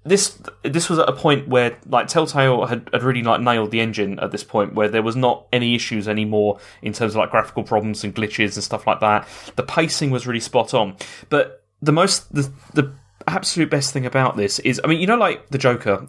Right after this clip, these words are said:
has been, like, reimagined and analysed in, like, so many different, like, forms of media, like, over the years. You know, there's, there's always been, like, "Oh, what's the new take on, on, like, the Joker? Like, how is he being presented?" and stuff like that. But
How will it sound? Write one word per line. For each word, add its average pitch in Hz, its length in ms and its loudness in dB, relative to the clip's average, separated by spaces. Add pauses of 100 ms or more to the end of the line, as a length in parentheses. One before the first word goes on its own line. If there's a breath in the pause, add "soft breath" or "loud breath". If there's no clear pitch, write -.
has 120 160 -4
been, 123 400 0
like, 110 200 2
reimagined 120 800 0 (420 loud breath)
and 113 140 -2
analysed 110 800 2
in, 110 180 -2
like, 107 260 0
so - 300 4
many 117 240 2
different, 107 500 -2
like, 107 200 0
forms 107 220 -4
of 101 60 -6
media, 90 280 -2
like, 90 200 -4
over 95 160 -2
the 95 120 -4
years. - 340 -4 (200)
You 113 100 2
know, 110 40 2
there's, 110 200 0
there's 120 160 0
always 127 200 6
been, 113 200 2
like, 107 180 4 (240 loud breath)
"Oh, 110 120 4
what's 113 260 0
the 120 80 -4
new 110 180 0
take 107 360 -4
on, 101 340 -2
on, 104 260 0
like, 104 160 0
the 101 60 -8
Joker? 101 400 2
Like, 98 180 2
how 104 140 4
is 98 100 0
he 101 60 -8
being 98 180 -4
presented?" 101 380 -6
and 95 80 -6
stuff - 180 -4
like - 120 -4
that. 101 200 2 (320 loud breath)
But - 340 0